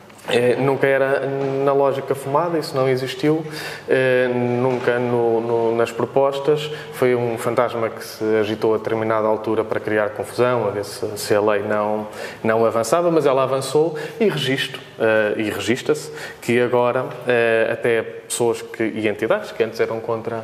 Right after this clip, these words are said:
a aprovação, agora até reconhecem que aquilo tem alguma importância. A ponto de, de vez em quando, até, eh, organizarem formações para, hum, eh, eh, eh, sobre os efeitos terapêuticos da, da cannabis medicinal. Ainda bem.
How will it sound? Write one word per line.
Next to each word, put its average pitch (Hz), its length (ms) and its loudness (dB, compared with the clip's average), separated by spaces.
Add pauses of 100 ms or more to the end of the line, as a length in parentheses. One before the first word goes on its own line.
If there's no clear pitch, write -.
a 123 140 0
aprovação, 123 640 -2 (200)
agora 120 220 2
até 120 140 0
reconhecem 123 600 -4 (240)
que - 80 -4
aquilo 113 220 0
tem 117 160 0
alguma 117 280 0
importância. 113 380 -4 (160)
A 143 120 2
ponto 160 400 -2
de, 143 180 0
de 139 80 0
vez 139 220 2
em 139 100 0
quando, 143 420 0
até, 147 340 2
eh, 139 360 0
organizarem 139 560 2
formações 135 640 -4 (400)
para, 127 320 4
hum, 127 320 -2 (120)
eh, - 20 -2
eh, 120 960 2
eh, - 20 2
sobre 123 460 2 (180)
os 120 140 2
efeitos 120 300 0
terapêuticos 113 680 -2
da, 117 280 2
da 113 120 0
cannabis 117 400 0
medicinal. 135 480 0
Ainda 139 240 2
bem. 117 200 0